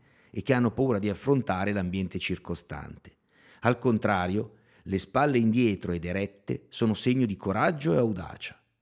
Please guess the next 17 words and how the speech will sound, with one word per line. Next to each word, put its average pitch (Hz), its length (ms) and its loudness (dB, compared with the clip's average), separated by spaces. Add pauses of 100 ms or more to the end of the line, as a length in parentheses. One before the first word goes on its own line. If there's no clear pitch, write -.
(300)
È 139 80 2
un 147 80 4
atteggiamento 127 640 2
comune 117 380 2
alle 113 120 4
persone 110 380 0
sicure 107 440 -2
di 95 120 -4
sé, 107 320 -4 (280)
che 107 140 0
non 101 160 2
hanno 113 320 2
paura 95 500 -2 (240)
di - 140 -2
affrontare 95 600 -2
i 87 40 -4
conflitti. - 720 -8